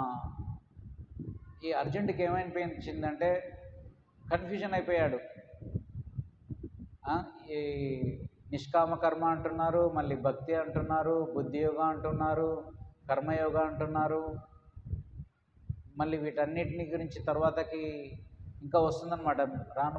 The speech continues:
వచ్చే శ్లోకాలలో. So, వీటిని అన్నిటికీ నువ్వు ఏ మార్గంలో వెళ్ళినా కానీ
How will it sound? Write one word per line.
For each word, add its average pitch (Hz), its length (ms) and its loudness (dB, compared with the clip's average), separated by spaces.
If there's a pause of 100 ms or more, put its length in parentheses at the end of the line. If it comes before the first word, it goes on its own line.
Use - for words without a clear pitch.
వచ్చే 139 480 -2
శ్లోకాలలో. 139 760 2 (500)
So, 175 80 2
వీటిని 165 300 -2
అన్నిటికీ 190 760 -2
నువ్వు 165 160 -4
ఏ 165 260 2
మార్గంలో 175 600 4
వెళ్ళినా 170 420 2
కానీ 180 500 -2